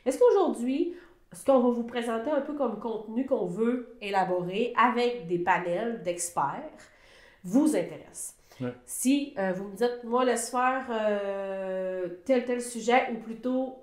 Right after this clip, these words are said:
Speaker 1: Voici des sujets que vous ne nous avez pas proposés », ça, ça nous intéresse, ben, on va adapter le contenu. On est là pour ça aujourd'hui. Le premier podcast est là pour venir chercher ce que vous voulez entendre,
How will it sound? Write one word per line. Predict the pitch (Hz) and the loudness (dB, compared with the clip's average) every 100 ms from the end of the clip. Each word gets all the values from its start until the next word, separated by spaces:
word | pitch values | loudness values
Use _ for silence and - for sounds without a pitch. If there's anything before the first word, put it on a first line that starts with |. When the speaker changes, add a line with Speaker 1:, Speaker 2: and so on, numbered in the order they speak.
| - | -16
Speaker 1:
Voici | 185 240 233 - 202 | -2 -2 -2 -4 -4
des | 226 240 | -2 -4
sujets | - 220 233 233 | -4 -4 -2 -2
que | 220 | -6
vous | 175 214 | -10 -12
ne | 208 | -8
nous | |
avez | 208 202 | -6 -4
pas | 226 | -2
proposés », | 247 - 220 214 185 175 208 226 - - _ | -2 -2 -6 -4 -6 -6 -6 -8 -12 -20 _
ça, | - 277 | 0 0
ça | 254 | 2
nous | 208 185 | -4 -4
intéresse, | 185 180 180 220 254 - - - | -6 -6 -6 -6 -8 -14 -20 0
ben, | 208 - - - | 2 2 -2 -4
on | 175 | -2
va | 190 | 0
adapter | 175 180 170 - 339 | 0 0 -2 -4 -6
le | - | -4
contenu. | 190 170 170 196 - - - _ _ - - | -2 -2 -4 -8 -10 -14 -20 _ _ -20 -10
On | 196 | 2
est | 214 | 6
là | 330 | 6
pour | 240 | 4
ça | - - | -4 2
aujourd'hui. | 254 170 165 160 | 2 2 -4 -6
Le | 175 | -8
premier | - 254 311 | 0 2 2
podcast | 262 214 - 240 285 359 - - | 2 2 0 0 0 -2 -10 -10
est | 208 | -2
là | 214 254 | 2 2
pour | 247 | 0
venir | 202 214 214 | -2 -6 -10
chercher | - 349 339 - 285 277 - _ _ - | -4 -4 -4 -8 -10 -10 -14 _ _ -20
ce | - | -6
que | 202 | -2
vous | 170 240 240 | 0 4 4
voulez | 196 196 185 | 2 -6 -4
entendre, | 160 165 196 240 | -6 -8 -10 -12